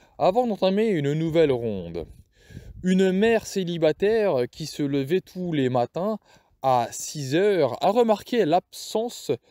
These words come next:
de Zampano, elle aussi. Elle est partie à son boulot, Lude, et allait se coucher. Mais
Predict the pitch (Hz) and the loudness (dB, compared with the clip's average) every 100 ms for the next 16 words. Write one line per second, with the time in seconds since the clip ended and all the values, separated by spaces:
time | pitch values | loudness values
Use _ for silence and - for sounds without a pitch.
0 | _ _ _ 131 135 143 196 190 165 156 | _ _ _ -6 -2 0 0 0 0 2
1 | 208 - 165 151 143 - 143 139 - - | 0 4 4 2 -4 -12 -12 -14 -20 -20
2 | - _ _ _ 156 196 208 190 160 - | -20 _ _ _ 2 4 4 2 -4 -6
3 | 240 196 - 175 156 139 139 143 175 185 | -4 -2 -4 -8 -4 -2 -2 -2 -4 -2
4 | 117 - _ _ _ _ _ _ - 131 | -2 -4 _ _ _ _ _ _ -2 0
5 | 113 98 _ _ - 127 110 131 131 120 | 0 -4 _ _ -4 -2 0 -2 -4 -10
6 | 127 - 180 285 _ _ _ - _ _ | -10 -2 -2 -2 _ _ _ -20 _ _
7 | _ _ - 170 190 | _ _ -4 0 2